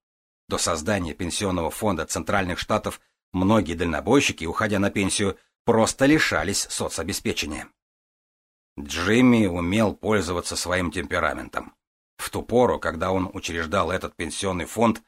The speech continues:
меня с ним рядом не было, но Билл Изабелл рассказал, как он взрывался на встречах с автотранспортными компаниями. Он угрожал им всем.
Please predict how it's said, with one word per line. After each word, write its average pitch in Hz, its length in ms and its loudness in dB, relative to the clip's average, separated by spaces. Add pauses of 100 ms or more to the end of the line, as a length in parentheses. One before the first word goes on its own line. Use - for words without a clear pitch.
(400)
меня 104 240 2
с - 140 0
ним 101 160 0
рядом 90 300 0
не 110 160 2
было, 76 260 -4 (340)
но 80 200 -4
Билл 90 320 0
Изабелл 82 560 -2
рассказал, 82 640 0 (240)
как - 240 -4
он 95 140 2
взрывался 98 680 2
на 82 100 -2
встречах 117 460 -2
с - 100 -4
автотранспортными 95 840 -4
компаниями. 71 720 -4 (580)
Он 110 160 4
угрожал 98 500 4
им 127 120 8
всем. 92 400 2